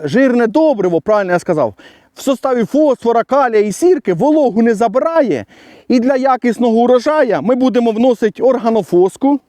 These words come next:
в якій в составі навіть є деструктор стерні, який поможе перерабатувати пожнивні рештки. Це харчування для бактерій. А насіння пшениці,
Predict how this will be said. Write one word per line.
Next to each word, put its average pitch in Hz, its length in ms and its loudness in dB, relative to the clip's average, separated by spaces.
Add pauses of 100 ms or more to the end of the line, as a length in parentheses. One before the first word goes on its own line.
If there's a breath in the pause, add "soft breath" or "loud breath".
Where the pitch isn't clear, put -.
(140)
в - 40 0
якій 294 280 2
в 185 100 -6
составі 247 500 -2
навіть 247 380 0
є 247 100 0
деструктор 220 680 -2
стерні, 285 520 0 (420 soft breath)
який 254 340 0
поможе 262 520 0
перерабатувати 240 720 0
пожнивні 240 440 2
рештки. 185 460 -2 (260 soft breath)
Це 277 320 -2
харчування 254 720 0
для 202 200 0
бактерій. 151 680 -2
А 285 120 -2
насіння 294 540 2
пшениці, 285 800 -2